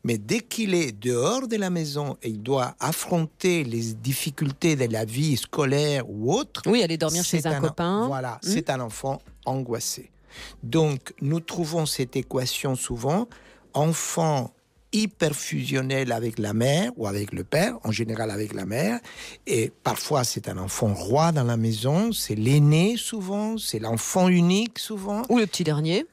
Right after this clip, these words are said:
Speaker 1: Euh, ou le petit dernier, absolument Flavie, ou le petit dernier.
Speaker 2: <laughs> La fille qui est pas du tout concernée par le sujet du jour. <laughs>
Speaker 1: Et puis, dehors de la maison, c'est un enfant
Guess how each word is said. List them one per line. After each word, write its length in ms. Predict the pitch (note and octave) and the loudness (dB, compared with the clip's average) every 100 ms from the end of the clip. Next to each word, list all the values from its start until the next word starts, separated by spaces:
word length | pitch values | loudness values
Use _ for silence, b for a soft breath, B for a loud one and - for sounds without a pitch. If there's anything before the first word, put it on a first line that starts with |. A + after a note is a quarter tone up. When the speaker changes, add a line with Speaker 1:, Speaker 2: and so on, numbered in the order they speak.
| _ - | _ -2
Speaker 1:
Euh, 100 | E3+ - | -2 2
ou 100 | G3 | 2
le 100 | D3 | 0
petit 220 | - B2 | -4 -6
dernier, 340 | A2 G2 B2+ | -6 -4 -6
absolument 580 | F#3 - - C3+ A2+ C3+ | -6 -8 -6 -4 -2 -4
Flavie, 460 | E3 D#3 A2+ E3+ E4+ - | -4 -6 -4 -4 -6 -2
ou 140 | G3+ | 2
le 80 | F#3+ | 4
petit 240 | C#3+ - A#2+ | 2 0 0
dernier. 420 | A2 G2+ A#2 E3 B3 | 0 0 2 2 0
Speaker 2:
<laughs> 100 | - | 0
La 60 | F#3+ | 0
fille 160 | A#3 | 0
qui 80 | F#3+ | -2
est 20 | |
pas 120 | E3 D#3+ | 0 -2
du 140 | G#3 | -2
tout 100 | A#3 | -2
concernée 420 | A3 G3+ F#3+ G#3 | -2 0 0 0
par 140 | G#3 F3+ | 2 2
le 80 | |
sujet 240 | G#3 A3+ - D#4+ C#4 | 2 2 0 -2 -2
du 80 | - - - F#3+ | 2 0 2 0
jour. 100 | - F#4+ | 0 0
<laughs> 1400 | G4+ - G4+ - F#3+ E5 B4 - D4+ E4+ - - D4 | 0 0 -2 -2 -2 0 0 0 0 0 -2 -6 -2
Speaker 1:
Et 120 | - F#3+ | 0 -2
puis, 440 | - G3+ G#3 E3 - | -2 -2 -2 -4 -6
dehors 480 | C#3 F3+ F3+ C4 C4 | 0 2 2 0 0
de 100 | A3 | -2
la 140 | G3+ | -2
maison, 480 | F#3+ F3+ E3+ D#3+ F3+ | 0 -2 -2 -4 -4
c'est 300 | F3+ D3+ C#3 | -6 -6 -4
un 120 | B2+ | -2
enfant 400 | A#2 A#2 - B2 | -2 -6 -4 -4